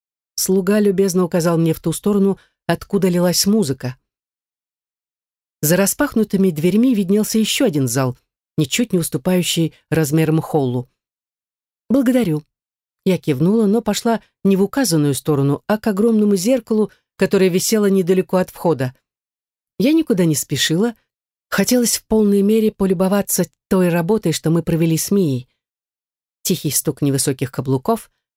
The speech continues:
шорох ткани, и вот я уже стою возле зеркала. На правом плече лежит толстая французская коса,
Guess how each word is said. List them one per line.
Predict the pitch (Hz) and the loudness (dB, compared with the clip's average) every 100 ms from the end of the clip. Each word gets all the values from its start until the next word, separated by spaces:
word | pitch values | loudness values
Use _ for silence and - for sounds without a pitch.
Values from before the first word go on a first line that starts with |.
| _ | _
шорох | - 202 175 - | -2 0 0 -4
ткани, | - 175 175 196 208 _ _ _ | -6 -2 2 2 0 _ _ _
и | 190 185 | 0 0
вот | 165 226 277 | 0 -2 -2
я | - 214 | -2 0
уже | 214 190 214 202 _ - | 0 0 -2 -4 _ -8
стою | - 180 165 156 | -4 0 2 2
возле | 147 151 165 | 0 0 0
зеркала. | 190 160 - 143 139 - _ _ _ _ _ _ _ _ _ _ | 0 -2 -4 -8 -10 -12 _ _ _ _ _ _ _ _ _ _
На | 165 175 | -2 0
правом | 170 247 269 254 | 2 0 2 0
плече | 233 226 240 | 0 0 0
лежит | 220 180 196 - | 2 2 0 -2
толстая | 185 160 - 147 | -2 0 0 -4
французская | 160 143 151 - 143 | -2 -2 -2 -4 -4
коса, | 131 131 - 165 | -4 -4 -2 -2